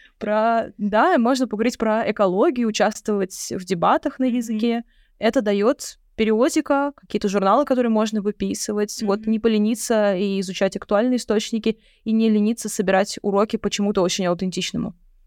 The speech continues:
Speaker 2: Мгм.
Speaker 1: YouTube, Instagram, подойдёт абсолютно всё, что угодно, не бояться это интегрировать ни в уроки,
Speaker 2: Да.
Speaker 1: ни в домашки. Люди это любят, люди к этому привыкают, и потом очень грустят, когда ты прикрепляешь им чёрно-белый учебник. Они такие: «Что это?»
Speaker 2: Почему?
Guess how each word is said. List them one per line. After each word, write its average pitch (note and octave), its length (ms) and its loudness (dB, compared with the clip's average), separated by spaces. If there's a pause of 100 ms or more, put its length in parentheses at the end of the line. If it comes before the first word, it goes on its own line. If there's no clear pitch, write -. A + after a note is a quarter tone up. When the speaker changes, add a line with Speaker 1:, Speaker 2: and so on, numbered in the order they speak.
(200)
Speaker 2:
Мгм. A3 120 -2
Speaker 1:
YouTube, A#3 580 0
Instagram, A#3 1080 0
подойдёт G#3+ 380 2
абсолютно G3 440 -2
всё, - 160 -6
что - 160 -2
угодно, B3 260 2
не G3+ 100 2
бояться F#3 400 0
это F#3+ 140 -4
интегрировать F#3+ 600 -2
ни G3+ 120 -2
в F#3+ 60 -4
уроки, F#3+ 240 -4
Speaker 2:
Да. F#3+ 60 -6
Speaker 1:
ни F#3+ 80 -2
в F#3+ 40 -4
домашки. G3 380 0
Люди G3+ 200 2
это G#3+ 120 0
любят, A#3+ 300 0
люди G#3+ 180 -2
к - 60 -2
этому G3+ 180 0
привыкают, G3+ 560 0 (360)
и G#3 60 -2
потом G#3 240 0
очень G#3+ 200 0
грустят, G#3 320 0
когда G#3 180 0
ты - 20 -20
прикрепляешь F#3+ 420 0
им G#3 60 -2
чёрно-белый F#3 480 -2
учебник. G#3+ 440 -6
Они G3+ 120 -8
такие: A3 300 -10
«Что - 240 -10
это?» A3 260 -16
Speaker 2:
Почему? A3 540 -2